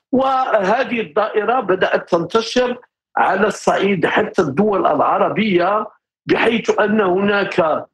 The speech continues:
سعر صرف يقره البنك المركزي الوطني، وسعر صرف يتداول في، آه، آه، ساحات بشكل علني. وأتذكر كذلك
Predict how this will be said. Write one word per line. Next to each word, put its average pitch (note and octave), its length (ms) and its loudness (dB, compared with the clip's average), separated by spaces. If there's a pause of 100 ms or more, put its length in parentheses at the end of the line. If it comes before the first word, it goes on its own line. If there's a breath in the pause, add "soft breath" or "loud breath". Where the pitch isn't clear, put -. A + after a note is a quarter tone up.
(140)
سعر - 360 0
صرف - 500 -4 (500)
يقره E3+ 1080 0 (360 loud breath)
البنك D#3+ 480 0
المركزي E3+ 1000 0 (300 soft breath)
الوطني، F3 1160 0 (300 loud breath)
وسعر B3 880 -2
صرف C#4 440 -2
يتداول B3+ 840 0
في، B3 500 -2 (360 loud breath)
آه، G3+ 260 2
آه، G3+ 260 0
ساحات A3+ 760 0
بشكل G#3 760 -2
علني. E3+ 840 2 (440 soft breath)
وأتذكر G3 1400 0
كذلك G#3 720 0